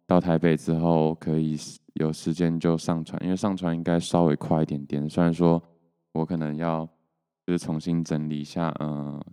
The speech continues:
这些文字档，然后选歌嘛，啊，真的也是问题很多啦，但至少我把声音都录一录的话，剩下的那个文书处理工作应该就会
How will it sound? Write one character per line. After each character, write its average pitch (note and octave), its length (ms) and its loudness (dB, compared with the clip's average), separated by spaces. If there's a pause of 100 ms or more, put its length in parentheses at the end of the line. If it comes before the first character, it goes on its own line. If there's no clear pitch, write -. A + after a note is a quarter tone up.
(120)
这 D#2+ 140 -6
些 D#2 320 -4
文 D#2+ 260 2
字 G2 280 0
档， D2 240 -4
然 D2 120 -6
后 D#2+ 280 0
选 C#2+ 300 -4
歌 D#2+ 300 0
嘛， D#2 240 -4 (100)
啊， F#2 380 0 (120)
真 F2+ 120 0
的 F2 220 0
也 D#2+ 160 0
是 G2 300 0 (720)
问 G#2 200 4
题 E2 200 2
很 D2+ 160 0
多 D#2+ 200 4
啦， D2 140 2
但 F#2+ 180 2
至 G2+ 160 2
少 D#2+ 220 2
我 D2+ 180 4
把 D2+ 220 0 (160)
声 - 200 -2
音 E2 180 0
都 E2 160 4
录 E2 180 6
一 D2+ 60 4
录 D#2+ 180 4
的 D2+ 140 0
话， D#2+ 260 0
剩 D#2+ 240 -2
下 D#2+ 160 -2
的 D2 160 0
那 D#2 160 -4
个 D2+ 160 0
文 F2 180 4
书 G#2 280 6
处 G2 160 -2
理 E2 100 2
工 E2 220 0
作 D#2+ 180 2
应 D#2 80 -4
该 D#2 160 0
就 D#2 160 -2
会 D#2 260 2